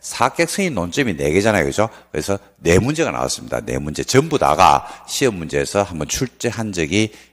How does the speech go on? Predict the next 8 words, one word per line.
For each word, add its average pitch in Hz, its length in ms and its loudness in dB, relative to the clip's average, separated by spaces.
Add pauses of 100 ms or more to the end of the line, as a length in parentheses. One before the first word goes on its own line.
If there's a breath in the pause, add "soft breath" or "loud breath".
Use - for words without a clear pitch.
(120)
있어드렸습니다. - 560 -4
사업계획 - 400 0
승인만 156 380 -2
가지고 101 300 2
주택법 139 460 0
일곱 165 260 0
문제 101 180 -2
중에서 90 320 0